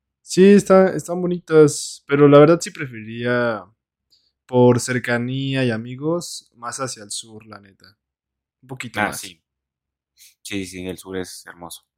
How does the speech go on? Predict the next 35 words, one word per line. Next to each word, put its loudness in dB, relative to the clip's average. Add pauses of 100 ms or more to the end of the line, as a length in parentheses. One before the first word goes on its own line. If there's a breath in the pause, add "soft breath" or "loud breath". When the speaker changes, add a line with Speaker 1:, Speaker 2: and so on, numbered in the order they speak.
(640)
Speaker 1:
Ujú, 2 (140)
y 4
Speaker 2:
Confirmo. 10
Speaker 1:
no 10
es 2
tan 4
caro 6
si -20
lo -20
comparas -14
con -20
el -20
poniente. -20 (1080)
Entonces, 4
el -4
tema 8
de 12
hoy 12
es 2 (160)
colonias. -12
<laughs> -16 (180)
Speaker 2:
<laughs> -8
El -4
tema 6
de 8
hoy 8
es 0
Speaker 1:
Delegaciones. -4
Speaker 2:
colonias -8
de -14
la -20
C -18
D -20
M -20
X. -20